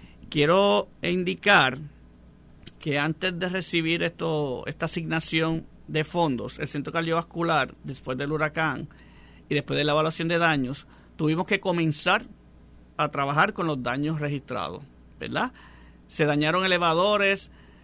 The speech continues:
se da-, dañaron los puentes peatonales y tuvimos que trabajar todo ese tra-, todas esas obras mediante fondos propios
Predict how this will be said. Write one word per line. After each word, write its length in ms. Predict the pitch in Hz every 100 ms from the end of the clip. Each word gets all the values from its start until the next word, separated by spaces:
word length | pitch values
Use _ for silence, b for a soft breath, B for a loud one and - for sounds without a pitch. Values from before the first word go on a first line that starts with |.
| B
se 280 | - 165 147
da-, 160 | 147 147
dañaron 540 | 135 135 139 143 160
los 80 | 165
puentes 300 | - 165 165
peatonales 560 | 165 156 156 165 185 175
y 60 |
tuvimos 340 | 156 147 143 170
que 100 | 185
trabajar 500 | 180 156 165 160 165 165 - - - -
todo 420 | 160 190 180 160
ese 760 | 156 165 - 165 151 139 120 -
tra-, 400 | - 143 131 120
todas 300 | 131 143 160
esas 340 | 170 - 165 156
obras 380 | 202 214 156 165 B B B
mediante 640 | - 151 147 143 143 - 143
fondos 340 | - 151 180
propios 600 | - 170 160 135 117 -